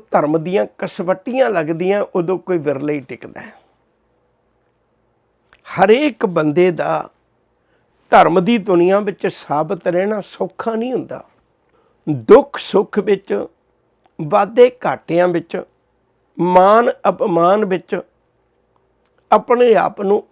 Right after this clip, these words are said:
ਅਡੋਲ ਰੱਖਣਾ, ਇਹ ਬਹੁਤ ਵੱਡੀ ਇੱਕ ਕਰਨੀ ਜੀਵਨ ਵਿੱਚ ਪੈਦਾ ਕਰਨੀ ਪੈਂਦੀ ਹੈ।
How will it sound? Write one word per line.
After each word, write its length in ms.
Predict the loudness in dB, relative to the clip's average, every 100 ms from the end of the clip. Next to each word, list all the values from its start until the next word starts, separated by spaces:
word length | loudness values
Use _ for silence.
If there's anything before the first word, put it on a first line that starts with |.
| -4
ਅਡੋਲ 420 | 0 0 0 -2
ਰੱਖਣਾ, 500 | -10 -6 -4 -4 -6 _ _ _ _ _ _ _ _ _ _ _ -2
ਇਹ 100 | -2
ਬਹੁਤ 520 | 0 0 2 0 -4
ਵੱਡੀ 480 | -6 -8 -4 -4 -6
ਇੱਕ 220 | -8 -18 _
ਕਰਨੀ 480 | -4 -2 0 -2 -4 -12 _ _ _ _ _ -12
ਜੀਵਨ 380 | -6 -4 -4 -4
ਵਿੱਚ 220 | -8 -8
ਪੈਦਾ 320 | -4 -2 -2
ਕਰਨੀ 340 | -6 -8 -8 -10
ਪੈਂਦੀ 500 | -12 -16 -12 -12
ਹੈ। 80 | -12